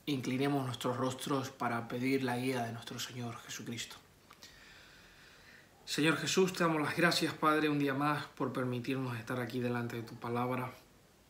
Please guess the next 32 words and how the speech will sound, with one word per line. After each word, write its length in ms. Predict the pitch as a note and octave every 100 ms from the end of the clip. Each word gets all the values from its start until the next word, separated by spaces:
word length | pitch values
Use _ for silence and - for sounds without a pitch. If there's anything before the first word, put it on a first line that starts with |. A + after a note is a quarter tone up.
| - - - - - B2+
Gracias 360 | B2+ A#2+ C3
por 240 | - B2 A#2
tu 180 | B2
cruz, 320 | A2+ C#3+ C#3 B2+
Señor, 340 | B2 B2+ B2
gracias 360 | B2+ B2+ B2+ A#2+
por 200 | - B2+
el 80 |
Evangelio. 600 | C#3 C3+ B2 - B2+ B2 A#2 - - - - - - - - - - -
Guíanos, 520 | C#3 C#3+ D#3 C#3 C3
Señor, 340 | - B2+ C3 B2+
en 140 | B2
la 100 | B2
lectura 480 | A#2+ A#2+ - C3+ B2
de 80 | A#2+
este 260 | A#2 -
día. 220 | A#2+ A2 - - - - -
Habla 260 | C#3 C3+ C3+
a 60 |
nuestros 320 | B2+ A#2+ C3
corazones, 580 | B2 B2+ A#2+ - C3+ C3
Señor, 380 | - A#2 B2 A#2+ A2+ - - - - - -
para 260 | C3 B2+ C3
poder 360 | C3 C#3 C3
llevar 460 | B2 B2+ B2+ C3 - - - - - -
a 100 | C#3
la 160 | C3+
práctica 600 | - A#2 A#2 - A#2+ A#2+
todo 360 | - E3 D#3 B2+
lo 140 | A#2
que 120 | A#2
usted 360 | A#2+ - B2+ A#2